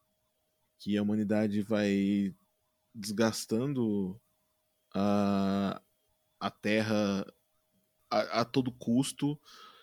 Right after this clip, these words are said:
seja por lucro, seja por qualquer outra coisa, e eu acho que isso tira muito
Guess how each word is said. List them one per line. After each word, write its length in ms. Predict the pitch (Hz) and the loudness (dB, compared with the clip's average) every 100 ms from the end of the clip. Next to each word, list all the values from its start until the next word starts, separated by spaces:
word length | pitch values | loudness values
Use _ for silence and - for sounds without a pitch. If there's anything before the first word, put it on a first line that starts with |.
| _ | _
seja 460 | - - 135 139 139 | -8 0 2 4 2
por 200 | - 117 | 0 0
lucro, 460 | 107 117 127 135 | 2 2 0 -2
seja 260 | 120 117 120 | -2 -2 -2
por 140 | 120 | -4
qualquer 300 | 110 113 117 | 0 0 2
outra 220 | 117 123 113 | -2 -2 -6
coisa, 400 | - 117 120 120 | 0 0 2 2
e 1200 | 120 - 123 120 117 117 113 110 104 101 95 - - - | 0 0 2 4 6 6 6 6 4 2 0 -4 -16 -2
eu 160 | 117 | 6
acho 260 | 123 135 151 | 6 6 -2
que 340 | - 131 131 | -8 -2 0
isso 420 | 156 - - 120 101 _ _ _ _ _ - | 0 -2 -4 -6 -6 _ _ _ _ _ -6
tira 460 | - - 147 156 | -2 2 4 4
muito 840 | 143 127 135 175 190 - - 113 | 0 -2 0 2 0 -2 -4 -4